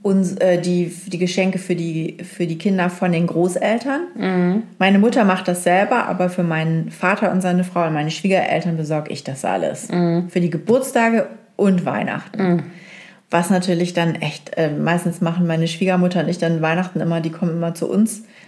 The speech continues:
Speaker 1: eine große Abrechnung, <laughs> wo ich denen sage, „Das hab ich
Speaker 2: Mhm.
Speaker 1: für so und so gekauft.“ Und sie zählt mir dann die ganzen Scheine auf dem Tisch. <laughs>
Speaker 2: Und, äh, Weihnachts-, äh,
Speaker 1: Weihnachts-,
Speaker 2: Geschäfte.
Speaker 1: äh,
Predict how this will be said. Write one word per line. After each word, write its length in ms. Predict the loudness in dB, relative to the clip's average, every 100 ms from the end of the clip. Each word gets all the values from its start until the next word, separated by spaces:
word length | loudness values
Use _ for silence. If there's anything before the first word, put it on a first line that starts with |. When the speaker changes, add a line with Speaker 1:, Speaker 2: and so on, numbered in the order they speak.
| _
Speaker 1:
eine 80 | -4
große 360 | 0 2 2 0
Abrechnung, 680 | -2 0 0 0 -2 -4
<laughs> 1200 | -4 -6 -8 -20 -18 0 0 2 0 0 0 0
wo 80 | 2
ich 200 | 2 0 -6
denen 340 | -6 -6 -2
sage, 240 | -2 0
„Das 180 | 0 0
hab 120 | 2
ich 60 | 2 2 2
Speaker 2:
Mhm. 40 |
Speaker 1:
für 40 | 0
so 60 | -2
und 160 | -2 -2
so 60 | -2 -2
gekauft.“ 300 | -2 -4 -6 -14 -4
Und 120 | 0
sie 220 | 2 2 0 0
zählt 300 | 2 2 2
mir 100 | 0
dann 200 | 0 2
die 100 | 0
ganzen 380 | 0 -2 -6 -6
Scheine 600 | -2 2 2 2 2 0
auf 140 | -2
dem 160 | -10 -8 0 0
Tisch. 280 | 0 -8 -6
<laughs> 100 | -6 -6 -2 0 0 0 -4 -4 -6 -6 -8 -8 -4
Speaker 2:
Und, 220 | -4 -4 -6 -2
äh, 220 | -2 2
Weihnachts-, 600 | 2 2 0 -4 -10 -6
äh, 160 | 0 2
Speaker 1:
Weihnachts-, 300 | 2 2 0
Speaker 2:
Geschäfte. 480 | 0 -2 -4 -2 -2
Speaker 1:
äh, 160 | -2